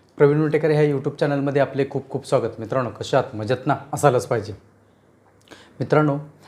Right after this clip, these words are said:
आजचा जो आपला विषय आहे, तो विषय आहे की आपल्याला पगार तर वीस वर्ष झालं तोच आणि तेवढाच मिळतो आणि नवीन काल भरती झालेला सुरक्षा रक्षक त्यालाही तेवढाच मिळतो.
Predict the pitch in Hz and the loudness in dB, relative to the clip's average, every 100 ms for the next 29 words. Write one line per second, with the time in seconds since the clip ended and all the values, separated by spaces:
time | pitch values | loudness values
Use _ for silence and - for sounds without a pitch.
0 | - 135 131 135 170 160 156 160 160 - | -2 0 0 0 2 2 2 2 2 -2
1 | 151 135 117 147 131 110 135 120 107 - | -6 -8 -2 2 2 2 0 0 -4 -12
2 | - _ 123 123 139 127 127 123 135 123 | -20 _ -10 -4 -2 0 -2 0 -2 -2
3 | 127 127 127 117 110 120 - 135 135 131 | -4 -4 -2 -2 0 0 -2 -2 -2 -4
4 | - - - 120 123 127 123 143 123 127 | -14 -20 -6 -4 -2 -2 0 0 0 2
5 | 127 98 - _ - - _ _ - 135 | 0 -2 -10 _ -20 -20 _ _ -2 0
6 | 135 127 131 123 107 113 117 135 120 - | -2 -4 -2 -2 0 -4 -6 -6 -6 -4
7 | 120 113 127 131 127 123 151 151 147 139 | -4 -2 -2 -2 -2 0 0 0 0 0
8 | 143 135 - 151 135 117 104 123 113 113 | -2 -6 -14 -8 -4 -4 -2 -4 -2 -2
9 | 117 - 117 110 - 117 - 113 - - | -4 -6 -6 -6 -6 -6 -4 -6 -6 -18
10 | - - - 120 117 107 - 123 107 107 | -20 -20 -2 0 0 -2 -2 -2 0 -2
11 | - 110 101 | -4 -8 -8